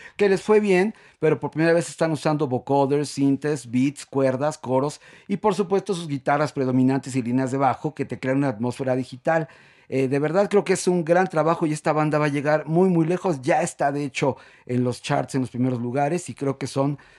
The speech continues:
de los próximos grandes de lo que fue alguna vez Muse, de lo que fueron los Strokes, de todos sus inicios de los grupos de principios de siglo. Estos son los que siguen.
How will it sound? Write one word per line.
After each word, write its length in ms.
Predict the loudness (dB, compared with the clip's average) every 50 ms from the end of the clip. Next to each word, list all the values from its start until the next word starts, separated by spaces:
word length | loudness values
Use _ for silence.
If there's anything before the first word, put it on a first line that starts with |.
| _ _
de 80 | -2 -2
los 140 | -2 -2 -4
próximos 460 | -6 -8 -6 -4 -2 -2 -2 -2 -2
grandes 540 | -2 -2 -2 -2 -2 -2 -2 -4 -6 -10 -16 _ _ _
de 760 | -14 -10 -8 -6 -6 -6 -6 -6 -6 -8 -8 -10 -10 -12 -16 -14 _
lo 160 | -6 -6 -4
que 100 | -4 -6
fue 140 | -4 -2 -2
alguna 260 | -2 0 0 0 0
vez 220 | 0 -2 -4 0 2
Muse, 480 | 2 4 4 4 4 4 2 2 0
de 60 | -2 -2
lo 100 | -4 -6
que 80 | -4 -4
fueron 180 | -2 -2 -2
los 120 | -2 -6 -10
Strokes, 560 | -14 -16 -14 -6 -4 0 0 0 -2 -2 -6
de 80 | -6
todos 180 | -4 -4 -4 -4 -6
sus 100 | -4 -2
inicios 420 | -2 -2 -2 -4 -6 -8 -8 -12 -18 -20 -20 -20 -20 -20 -20 _
de 140 | -8 -6 -6
los 160 | -4 -2 0
grupos 340 | 0 0 0 0 -2 -2 -2
de 80 | -4 -6
principios 400 | -4 -6 -6 -6 -6 -6 -6 -6
de 60 | -6
siglo. 400 | -6 -4 -2 0 0 -2 -2 -6 _ _
Estos 400 | -2 -2 -2 -4 -6 -10 -10 -6
son 200 | -4 -4 -4 -4
los 120 | -6 -8
que 60 | -12
siguen. 280 | -14 -14 -14 -14 -16